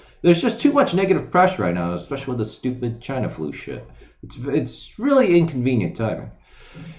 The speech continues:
Uh, but in the meantime, four oh four is at sixteen to seventeen, but to be honest, I'm definitely waiting for twenty to twenty-four. Uh, you know, it's definitely gonna go back up, uh, or at least it should.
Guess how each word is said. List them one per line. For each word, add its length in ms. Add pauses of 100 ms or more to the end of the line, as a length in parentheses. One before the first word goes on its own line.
(540)
Uh, 380
but 100
in 100
the 60
meantime, 400
four 220
oh 60
four 240
is 100
at 120
sixteen 440
to 60
seventeen, 760
but 140
to 80
be 120
honest, 460
I'm 140
definitely 360
waiting 280
for 180
twenty 400
to 100
twenty-four. 840
Uh, 60
you 120
know, 100
it's 140
definitely 360
gonna 180
go 160
back 320
up, 340
uh, 340
or 140
at 40
least 100
it 140
should. 420